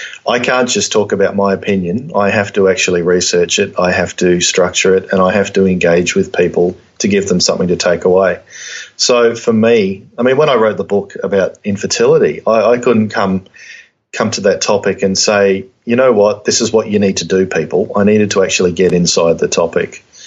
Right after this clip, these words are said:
So I think that's been one of the, the big impacts for me is, is just the fact that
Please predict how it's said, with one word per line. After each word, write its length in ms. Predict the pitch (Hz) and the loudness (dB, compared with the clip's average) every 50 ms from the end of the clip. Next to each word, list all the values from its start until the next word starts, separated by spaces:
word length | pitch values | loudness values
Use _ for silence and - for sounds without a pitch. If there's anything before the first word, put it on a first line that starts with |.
| - - - - - _ _ _ - | -20 -20 -20 -20 -20 _ _ _ -4
So 340 | - - 127 120 117 117 120 | 0 2 2 4 4 4 2
I 60 | 123 | 2
think 260 | 123 123 160 156 156 | 2 0 0 -2 0
that's 200 | - 139 123 123 | 0 0 0 0
been 260 | - - 120 110 107 104 | 0 0 0 2 2 2
one 140 | 104 98 | 2 2
of 80 | 101 95 | 0 0
the, 120 | 95 82 - _ _ | -2 -4 -8 _ _
the 100 | - 104 | -4 -2
big 220 | 90 104 98 95 98 | 0 0 0 0 -2
impacts 400 | 95 90 87 92 87 - - - | -2 -2 -2 -2 -2 -2 -2 -4
for 100 | 98 92 | -2 -2
me 300 | 90 95 95 92 90 90 | 0 2 2 2 2 0
is, 480 | - - - 95 95 95 95 - - | -2 0 0 2 2 2 2 0 0
is 220 | - 117 107 - - | 0 0 0 0 0
just 340 | - 123 123 - - - _ _ _ _ - - _ _ _ _ - | 0 0 0 -2 -4 -8 _ _ _ _ -18 -18 _ _ _ _ -4
the 80 | - - | -2 0
fact 260 | - 135 135 - - | 0 0 -2 -2 -2
that 160 | - - - | -4 -4 -4